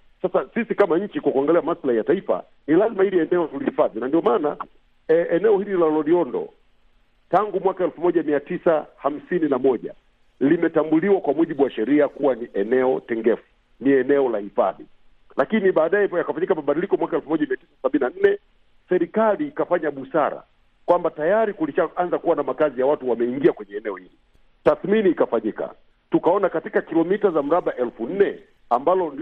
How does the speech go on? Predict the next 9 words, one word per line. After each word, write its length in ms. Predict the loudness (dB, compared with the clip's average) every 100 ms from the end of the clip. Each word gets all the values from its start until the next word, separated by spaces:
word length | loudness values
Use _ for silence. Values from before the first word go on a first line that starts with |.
| -4
ambazo 320 | -2 0 -2
ndizo 260 | -2 -4 -2
zinatengeneza 640 | -2 0 2 2 4 2
eneo 320 | 2 0 2
hili 240 | 2 2 2
la, 220 | 0 0
la, 140 | 0
la 200 | 2 0 -2
tengefu, 560 | -4 0 0 2 -2